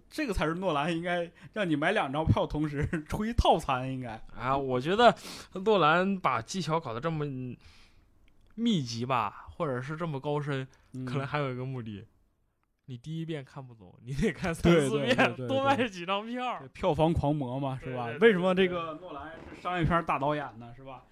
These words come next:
Speaker 1: 因为他就是要把你拍得云里雾里的。
Speaker 2: 但是我觉得诺兰有一个很大的问题，他给我，我每次看他的电影都像是看一个理工男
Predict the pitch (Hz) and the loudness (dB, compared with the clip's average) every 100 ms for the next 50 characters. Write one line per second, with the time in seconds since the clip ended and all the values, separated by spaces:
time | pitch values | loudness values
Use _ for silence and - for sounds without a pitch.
0 | _ 147 151 156 180 156 143 127 147 123 | _ -4 -2 0 2 2 2 2 2 4
1 | - 135 139 135 - - - 143 131 143 | 2 2 0 -4 -6 -12 -2 0 0 -4
2 | 143 117 - - _ 277 330 220 117 117 | -8 -12 -18 -20 _ 6 8 8 6 2
3 | 117 113 254 247 - - - - _ - | 4 6 6 4 0 -16 -20 -20 _ -20
4 | - - - 247 262 180 156 190 196 180 | -20 -20 -4 6 6 8 8 6 6 6
5 | 147 170 202 170 160 185 175 175 147 101 | 6 6 0 -2 2 4 4 0 -4 -4
6 | 117 117 - _ - 320 240 180 170 190 | -6 -6 -12 _ 0 0 0 -8 -2 2
7 | 277 247 147 - 240 262 262 247 226 220 | 4 4 4 0 -4 -2 -2 -2 -2 -2
8 | 143 147 208 214 240 190 160 - 220 165 | -2 -4 -4 -2 -4 -4 -8 -4 -4 -4
9 | 175 185 170 131 - _ _ _ _ 165 | -8 -8 -6 -8 -12 _ _ _ _ -6
10 | 151 131 120 214 240 131 110 104 | -4 -4 -2 -4 -2 -2 -4 -6